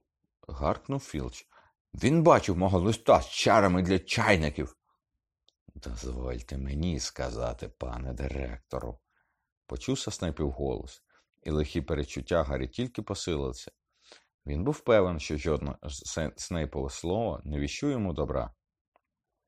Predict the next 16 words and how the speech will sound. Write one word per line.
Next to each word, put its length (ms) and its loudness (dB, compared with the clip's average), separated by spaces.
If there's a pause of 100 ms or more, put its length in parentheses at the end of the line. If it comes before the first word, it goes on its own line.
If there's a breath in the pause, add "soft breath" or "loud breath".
(640 soft breath)
"Можливо, 800 -2
Поттер 680 -4
та 160 -2
його 260 -2
друзі 560 -4
просто 500 0
опинилися 640 -2
не 140 0
в 100 -6
той 160 0
час 500 -6
і 40 -6
не 80 -6
в 80 -12
тому 240 -2
місці", 640 -2